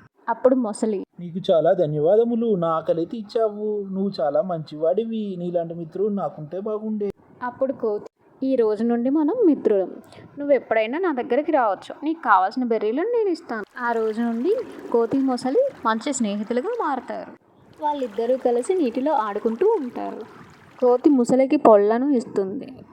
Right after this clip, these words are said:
Speaker 1: మొసలి త-, అవి తిని తన ఆకలిని తీర్చుకుంటుంది. అలా రోజులు గడుస్తూ ఉండగా మొసలి కోతి దగ్గరకు వచ్చి ఇలా అంటుంది.
Speaker 2: "మిత్రమా, నాకు కొన్ని పళ్ళని ఇస్తావా? నా భార్యకి తీసుకువెళ్తాను."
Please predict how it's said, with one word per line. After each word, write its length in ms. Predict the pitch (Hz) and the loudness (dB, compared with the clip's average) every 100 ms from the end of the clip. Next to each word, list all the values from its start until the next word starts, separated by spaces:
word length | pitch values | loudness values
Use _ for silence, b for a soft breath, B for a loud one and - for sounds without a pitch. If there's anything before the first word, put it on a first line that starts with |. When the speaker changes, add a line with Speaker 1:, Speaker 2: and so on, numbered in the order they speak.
| - | -10
Speaker 1:
మొసలి 340 | 233 247 277 294 | -4 0 0 0
త-, 180 | - - | -2 0
అవి 200 | 226 220 | 2 2
తిని 220 | 226 226 | 2 2
తన 200 | 269 254 | 2 2
ఆకలిని 520 | 233 202 202 226 247 | 2 0 2 4 4
తీర్చుకుంటుంది. 880 | 302 269 240 - - 196 185 196 202 | 4 4 4 -4 -8 -8 -8 -8 -4
అలా 220 | 277 269 | 0 2
రోజులు 440 | 254 226 220 262 269 226 | 2 2 0 0 0 0
గడుస్తూ 460 | 208 - 254 254 | -4 -2 0 2
ఉండగా 400 | 240 196 180 196 | 0 -6 -10 -12
మొసలి 400 | 403 _ 285 311 | -16 _ 0 0
కోతి 320 | 330 220 214 | 4 4 6
దగ్గరకు 440 | 247 208 226 226 220 | 4 6 4 2 -2
వచ్చి 280 | 220 453 453 | 2 4 4
ఇలా 160 | 320 | 4
అంటుంది. 380 | 254 185 190 175 | -2 -6 -10 -10
Speaker 2:
"మిత్రమా, 440 | 151 - 170 196 | -14 -8 -4 0
నాకు 200 | 254 175 | 0 0
కొన్ని 180 | - 160 | 2 0
పళ్ళని 380 | 151 151 151 151 | 4 2 2 0
ఇస్తావా? 380 | 147 147 147 240 | 0 2 2 2
నా 140 | 254 | 0
భార్యకి 380 | 151 151 143 - | 4 2 2 -4
తీసుకువెళ్తాను." 720 | 147 - 151 139 135 147 160 | -10 -8 -4 -4 -2 -2 -2